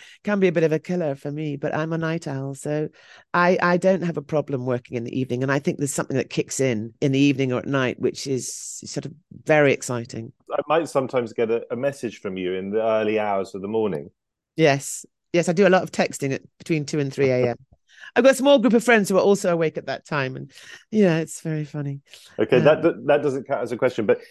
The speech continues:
Speaker 2: here is question number eighteen. What is life like for you outside work? We've talked about some of your political passions, but wh-, what's life like for you when you're winding down, when you're relaxing, when you're en-,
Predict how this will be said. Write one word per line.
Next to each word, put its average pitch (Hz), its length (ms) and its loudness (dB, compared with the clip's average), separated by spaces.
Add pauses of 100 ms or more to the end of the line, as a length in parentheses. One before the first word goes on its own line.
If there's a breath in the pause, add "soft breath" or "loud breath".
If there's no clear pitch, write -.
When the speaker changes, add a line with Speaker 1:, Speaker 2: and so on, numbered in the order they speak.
(140 loud breath)
Speaker 2:
here 160 220 6
is 139 240 4
question 131 380 -4
number 110 200 -2
eighteen. 101 600 -4 (100)
What 123 380 2
is 143 160 0
life 131 340 4
like 117 340 0
for - 160 -14
you 101 320 -2
outside 110 720 0
work? 85 260 -2
We've 113 240 -8
talked 131 260 -6
about - 520 -2
some 104 180 -10
of 98 120 -10
your 104 100 -2
political 113 540 -6
passions, 78 480 -10
but - 160 -2 (440 loud breath)
wh-, 127 380 -4
what's 135 300 4
life 127 280 2
like 117 280 2
for 110 100 -8
you 107 320 -2
when 117 140 -2
you're 113 100 0
winding 104 480 -4
down, 95 300 -2
when 104 120 -4
you're 104 140 2
relaxing, 98 540 0
when 101 100 -4
you're 104 160 0
en-, 104 180 -6